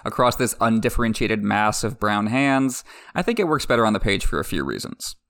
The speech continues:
One is language. Unlike the show, they're not all yelling Misa. They're using many different languages to reflect how different peoples were swept up into the slave trade. After all, the Giscari cities are imperialist powers in their old right. They were doing it even before old Valyria.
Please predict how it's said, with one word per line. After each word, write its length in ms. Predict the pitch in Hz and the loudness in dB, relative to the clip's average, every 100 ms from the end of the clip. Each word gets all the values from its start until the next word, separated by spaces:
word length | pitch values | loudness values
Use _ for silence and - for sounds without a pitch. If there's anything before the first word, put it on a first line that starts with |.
| - | -8
One 220 | 117 143 208 | 0 2 2
is 180 | 139 | 0
language. 560 | 101 95 90 55 - - _ _ _ _ | 0 0 0 -2 -6 -14 _ _ _ _
Unlike 300 | 139 226 233 | 0 2 0
the 60 | 139 | -2
show, 220 | - 156 | 2 2
they're 140 | 120 107 | 4 2
not 240 | 113 - - | 0 -2 0
all 280 | 107 123 123 | 4 4 4
yelling 280 | 123 131 | 2 2
Misa. 440 | 123 135 - 151 151 | 0 -2 -2 -4 -2
They're 120 | 120 | -2
using 320 | 120 123 113 | 0 2 2
many 260 | 123 139 131 | 4 4 2
different 240 | 123 104 | 0 0
languages 320 | 98 107 107 - | -2 -2 -4 -2
to 100 | 110 | -2
reflect 320 | - 107 - | 0 -2 0
how 160 | 104 | -2
different 360 | - 104 - - | -2 -4 -4 -2
peoples 380 | 170 - 120 120 | -2 0 0 0
were 100 | 131 | -2
swept 340 | - 101 - | -2 -2 0
up 140 | 107 113 | -2 -2
into 140 | 120 | -4
the 100 | 113 | -4
slave 300 | - 110 151 | -2 -2 -2
trade. 320 | - 50 - - _ - _ _ - | -4 -4 -8 -14 _ -20 _ _ 0
After 300 | 170 175 233 | 0 2 2
all, 80 | |
the 100 | 175 | 2
Giscari 400 | 110 113 131 147 | 0 0 2 2
cities 240 | - 113 117 | 0 0 0
are 140 | 101 | 0
imperialist 560 | 123 - 107 107 120 - | 0 -2 -2 0 -2 0
powers 300 | 101 107 107 | 0 0 -2
in 100 | 107 | -2
their 140 | 113 | 0
old 140 | 113 120 | 0 0
right. 260 | 113 120 - | 0 0 -4
They 160 | 123 101 | -6 -4
were 100 | 107 | 0
doing 220 | 107 123 | 0 2
it 60 | |
even 180 | 123 131 | 2 0
before 260 | 127 143 131 | 0 2 2
old 160 | 131 | 2
Valyria. 420 | 139 131 117 117 | 0 0 2 0